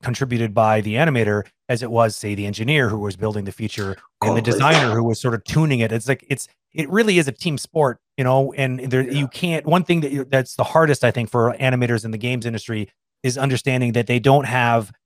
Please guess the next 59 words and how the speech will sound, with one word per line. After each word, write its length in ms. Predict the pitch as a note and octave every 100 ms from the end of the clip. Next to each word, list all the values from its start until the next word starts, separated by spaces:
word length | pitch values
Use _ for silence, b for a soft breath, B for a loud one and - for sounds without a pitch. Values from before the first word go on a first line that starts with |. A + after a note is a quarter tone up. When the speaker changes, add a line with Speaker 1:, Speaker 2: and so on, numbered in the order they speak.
| _ _
Speaker 1:
quite 320 | - C#3+ C#3+
so 160 | - C#3+
much 280 | C3 - -
of 140 | B2 A2+
the 80 |
full 280 | G#2+ - C#3+
control 720 | - B2 - C#3+ B2+ A#2+ A#2 -
over 180 | A#2+ G#2+
their 160 | G#2
shot 400 | G2+ - A#2 G2
or 140 | G#2+ G#2
their, 180 | G2+ G#2+
over 120 | A2
their, 120 | G#2+ A2
over 120 | G#2
their, 100 | F#2+ -
over 140 | G#2+
their 120 | G2+
work, 300 | F#2+ A#2+ G2 _
because 220 | - G#2+
it's 120 | A2 -
Speaker 2:
True. 120 | C3
Speaker 1:
not, 280 | C3 C3+ -
like 240 | A#2 A2+
you 60 | G#2+
said, 340 | - B2+ G#2+ - _ _
you 60 | B2
don't 140 | C#3+
just 160 | B2+ A2+
make 260 | B2 B2+
it 140 | B2 - _ -
and 100 | B2
you 60 | A#2+
polish 400 | - C3+ B2+ -
it 100 | -
to 60 |
the 60 | A#2
point 220 | - A#2+
that 100 | A#2
it's 120 | A#2 G#2+
as 100 | G2+
good 100 | A#2+
as 100 | A2
it 40 |
can 140 | A#2 G#2+
be. 200 | A2 A2
And 80 |
yes, 240 | A2+ A#2 -
of 80 | -
course, 240 | B2 A2+
you 40 | A2+
have 60 |
to, 100 | A2 - b b
the 60 | -
tricky 260 | E3 -
part, 260 | - C3+ C#3
like, 140 | C3 C3+
the, 160 | C3+
the, 160 | A#2+ B2+